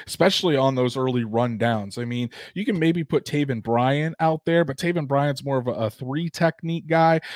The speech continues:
uh, a guy that, that does better rushing the passer than, than, than defending against the run.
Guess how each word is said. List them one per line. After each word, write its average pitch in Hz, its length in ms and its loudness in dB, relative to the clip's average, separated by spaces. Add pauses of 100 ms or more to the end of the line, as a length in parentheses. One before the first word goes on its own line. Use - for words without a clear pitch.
(140)
uh, 120 180 2
a 113 60 2
guy 131 260 4
that, 127 260 0
that 123 160 -2
does 123 200 -2
better 120 260 -2
rushing 117 420 -6
the 101 60 -10
passer 139 580 -4
than, 123 380 2
than, 120 420 0
than 113 160 -2
defending 117 500 -4
against 110 380 -6
the 101 120 -20
run. 151 380 -2